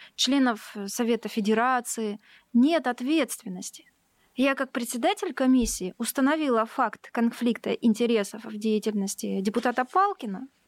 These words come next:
от «Единой России» и, м, сообщила в установленной форме председателю Государственной Думы.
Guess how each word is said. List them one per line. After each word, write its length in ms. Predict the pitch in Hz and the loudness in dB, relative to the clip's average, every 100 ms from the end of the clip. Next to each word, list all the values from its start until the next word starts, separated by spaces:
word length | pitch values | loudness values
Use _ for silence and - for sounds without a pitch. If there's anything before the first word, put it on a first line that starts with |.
| - | -10
от 140 | 220 | 0
«Единой 440 | 233 214 226 202 196 | 2 4 2 2 2
России» 540 | 233 - 220 185 240 _ _ - | 0 0 0 0 -4 _ _ -6
и, 640 | - 240 233 220 214 202 196 | 2 4 4 4 2 0 -2
м, 360 | 208 220 214 208 | -6 -10 -10 -10
сообщила 680 | - 247 226 - 294 381 349 | -4 -2 -2 -2 0 2 2
в 60 | 247 | -2
установленной 640 | 240 240 233 220 220 208 | -4 0 0 0 -2 -2
форме 760 | - - 302 339 294 247 220 214 226 | -6 -2 2 2 0 -2 -4 -8 -10
председателю 840 | 226 - 220 285 320 294 247 226 | -8 -4 0 0 0 -2 0 0
Государственной 760 | 220 226 226 247 240 247 233 233 | -4 -4 0 0 -2 -2 0 0
Думы. 420 | 226 240 208 202 | 2 2 2 -2